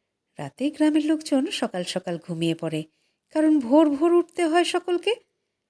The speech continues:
বড় বড় গাছগুলোকে দূর থেকে অন্ধকারে পাহাড় বলে মনে হচ্ছে। খানিক দূর গিয়েই পিচের রাস্তা শেষ হয়ে গেল। আকাশে যে চাঁদটা ছিল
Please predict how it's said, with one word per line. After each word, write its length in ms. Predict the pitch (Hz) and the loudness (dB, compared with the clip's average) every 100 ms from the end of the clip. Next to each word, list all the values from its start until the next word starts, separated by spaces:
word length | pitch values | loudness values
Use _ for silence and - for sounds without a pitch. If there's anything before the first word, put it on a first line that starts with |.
| _ _ | _ _
বড় 220 | 190 180 | 0 0
বড় 200 | 175 175 | 2 0
গাছগুলোকে 800 | 175 170 - 190 196 185 220 226 | 0 -2 -4 -8 -8 -6 -4 -2
দূর 220 | 226 165 - | -4 -6 -12
থেকে 240 | - 165 185 | -14 -8 -4
অন্ধকারে 680 | 170 165 156 175 185 190 190 _ _ _ _ | -4 -4 -8 -8 -6 -6 -8 _ _ _ _
পাহাড় 480 | 156 147 160 165 170 160 | -12 -10 -6 -4 -4 -6
বলে 180 | 151 | -6
মনে 220 | 156 156 156 | -4 -4 -4
হচ্ছে। 480 | 151 - - 160 156 _ _ _ _ _ _ _ _ _ | -6 -10 -10 -10 -12 _ _ _ _ _ _ _ _ _
খানিক 300 | 170 170 165 | -10 -8 -8
দূর 160 | 196 196 - | -10 -4 2
গিয়েই 340 | 311 262 302 _ _ - | 4 4 0 _ _ -6
পিচের 360 | 311 - 311 | -4 -2 -2
রাস্তা 320 | 302 285 - | -2 -4 -6
শেষ 360 | 311 - 185 - | -6 -4 -4 -2
হয়ে 160 | 170 170 | -2 -2
গেল। 260 | 170 165 170 _ _ _ _ _ _ _ _ _ _ | -4 -6 -10 _ _ _ _ _ _ _ _ _ _
আকাশে 400 | 208 208 190 196 | -12 -6 -6 -4
যে 120 | 190 | -4
চাঁদটা 460 | 185 202 185 - 196 | -4 -6 -6 -4 -6
ছিল 420 | 202 - 208 233 | -4 -6 -2 -2